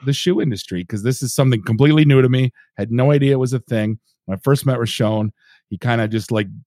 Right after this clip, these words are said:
gotta, you know, introduce me to it and sneaker culture and all that. So we're gonna dive in head first. You can find us online, I T in the D dot com, and do us a favor, give us a like on the socials, subscribe to us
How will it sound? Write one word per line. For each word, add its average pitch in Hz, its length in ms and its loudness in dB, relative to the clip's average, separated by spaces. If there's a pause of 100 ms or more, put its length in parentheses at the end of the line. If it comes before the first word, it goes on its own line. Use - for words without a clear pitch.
(340)
gotta, 117 440 -4
you 123 100 -4
know, 104 140 -6 (100)
introduce 139 400 2
me 139 140 0
to 135 220 2
it 147 100 -2
and 113 200 -8
sneaker 135 380 2
culture 135 320 0
and 131 80 0
all 120 140 0
that. 123 180 0
So 117 100 -4
we're 131 120 -2
gonna 135 120 0
dive 120 320 -2
in 127 280 0 (320)
head 131 200 0
first. 127 400 -2 (280)
You 156 100 4
can 160 160 4
find 156 260 2
us 143 160 0
online, 123 540 0 (140)
I 127 260 -2
T 123 460 -4 (340)
in 123 160 0
the 123 80 2
D 113 460 0 (280)
dot 117 280 -2
com, 120 240 0
and 107 100 -4
do 117 80 2
us 113 100 -2
a 110 60 -4
favor, 104 300 2
give 107 100 -4
us 110 80 -2
a 110 80 -2
like 104 220 0
on 101 80 0
the 95 80 -2
socials, 101 500 -4
subscribe 101 460 -6
to 104 100 -4
us 92 140 -8